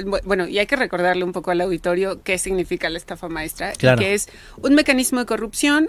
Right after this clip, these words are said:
Speaker 1: en el que once dependencias de gobierno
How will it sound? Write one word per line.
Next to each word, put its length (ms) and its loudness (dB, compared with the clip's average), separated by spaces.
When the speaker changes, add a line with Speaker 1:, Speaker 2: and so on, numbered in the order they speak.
Speaker 1:
en 180 -2
el 140 0
que 280 0
once 260 2
dependencias 600 -2
de 80 -2
gobierno 540 -2